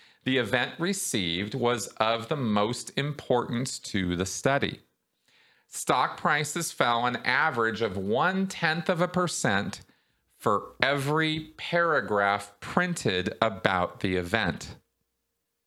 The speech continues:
Quote, "We find that the size of the protest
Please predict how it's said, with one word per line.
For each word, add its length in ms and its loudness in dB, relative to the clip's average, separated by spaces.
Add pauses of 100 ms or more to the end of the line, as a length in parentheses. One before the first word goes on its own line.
(1300)
Quote, 580 0 (500)
"We 200 0
find 560 2
that 100 0
the 80 2
size 560 0
of 100 -2
the 80 -2
protest 720 0